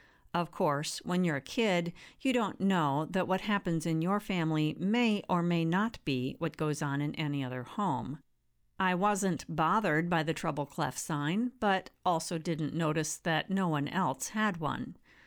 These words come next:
Until one day in fourth grade or so,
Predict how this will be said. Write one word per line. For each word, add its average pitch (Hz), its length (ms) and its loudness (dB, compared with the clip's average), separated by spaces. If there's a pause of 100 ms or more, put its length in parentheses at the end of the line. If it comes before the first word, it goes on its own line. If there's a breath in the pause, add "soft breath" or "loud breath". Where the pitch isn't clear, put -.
(400 soft breath)
Until 254 460 4
one 247 260 6
day 156 360 4
in 180 160 2
fourth 202 400 -2
grade 151 280 2
or 139 120 -2
so, 147 480 0